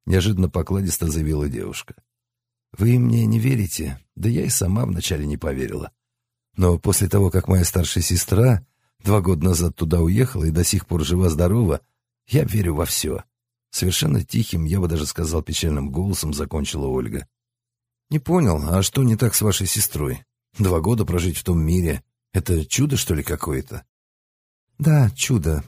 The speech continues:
У неё рак мозга был. Последняя стадия. Врачи даже операцию делать не советовали. Говорили, осталось не больше месяца».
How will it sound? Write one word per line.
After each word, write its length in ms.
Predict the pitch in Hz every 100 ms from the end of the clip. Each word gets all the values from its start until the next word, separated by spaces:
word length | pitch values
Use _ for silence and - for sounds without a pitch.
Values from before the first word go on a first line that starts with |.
| -
У 100 | 127
неё 300 | 131 147 139
рак 240 | 139 135
мозга 320 | 143 135 - 78
был. 280 | 73 67 - _ _ _
Последняя 400 | - - 113 98
стадия. 580 | - - 76 69 62 - _ _ _ _ -
Врачи 280 | 104 98 107
даже 240 | 98 98
операцию 420 | 101 127 120 95
делать 280 | 76 78 71
не 60 | 101
советовали. 680 | - 73 71 71 65 71 -
Говорили, 400 | 90 95 98 90
осталось 400 | 92 - 95 -
не 80 | 92
больше 280 | 90 85 95
месяца». 520 | 98 - - -